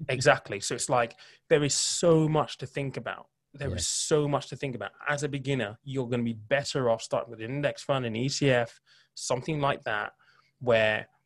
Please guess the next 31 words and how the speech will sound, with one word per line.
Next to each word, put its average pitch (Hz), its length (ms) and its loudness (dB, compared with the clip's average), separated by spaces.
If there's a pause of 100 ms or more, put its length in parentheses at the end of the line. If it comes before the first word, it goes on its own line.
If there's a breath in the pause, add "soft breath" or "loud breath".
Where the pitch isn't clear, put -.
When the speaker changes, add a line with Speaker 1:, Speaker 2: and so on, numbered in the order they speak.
(360)
Speaker 1:
you 127 160 0
just 117 240 -2
use 143 180 0
that - 160 -2
to - 120 -18
cut - 200 -2
your 131 120 -6
teeth, 113 320 -6
get - 140 -2
some 143 140 -2
experience, 113 640 -2
and 127 100 -2
then 120 120 -2
you 120 80 -2
start - 260 -2
to - 100 -8
broaden 120 460 0
out 107 180 -2
and 107 120 -10
seek - 280 -4
knowledge, 110 360 -2
and 117 180 -2
then 127 240 4
go 117 180 4
for 110 140 -2
some 113 180 2
of 107 60 2
the 104 80 0
soph-, - 320 -6
sophisticated 117 640 -8
stuff. - 220 -6